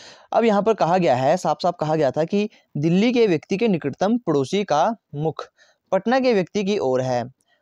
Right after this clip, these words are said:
अब यहाँ पर देखो इसका जो निकटतम पड़ोसी ये है, इसका मुख पटना के व्यक्ति के वाले की ओर है, तो यहाँ हमने पटना मान लिया।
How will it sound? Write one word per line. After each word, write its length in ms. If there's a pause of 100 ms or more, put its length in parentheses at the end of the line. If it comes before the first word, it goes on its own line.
(100)
अब 120
यहाँ 220
पर 160
देखो 300
इसका 220
जो 100
निकटतम 380
पड़ोसी 320
ये 140
है, 180
इसका 320
मुख 320
पटना 280
के 140
व्यक्ति 300
के 80
वाले 220 (460)
की 100
ओर 140
है, 80
तो 80
यहाँ 140
हमने 200
पटना 300
मान 200
लिया। 220